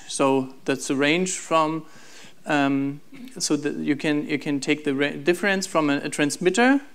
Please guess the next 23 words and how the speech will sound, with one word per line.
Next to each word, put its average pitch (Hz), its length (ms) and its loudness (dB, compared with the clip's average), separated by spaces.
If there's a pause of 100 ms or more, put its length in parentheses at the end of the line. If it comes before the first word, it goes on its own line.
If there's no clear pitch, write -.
(260)
via 170 160 4
G 175 160 0
S 175 120 2
M 185 180 -2
base 196 220 0
stations, 196 520 -4 (480)
to 180 100 -2
your 165 160 6
antenna, 180 600 2
and 156 220 -2
then 165 240 0
you 160 160 -2
take 156 300 -2
the, 139 280 0
the 147 120 -2
other 156 200 0
route 165 320 2
is 147 220 2
the 147 200 2
reflection 139 720 0 (460)
of 143 160 0
the 143 160 -2
object. 131 540 -4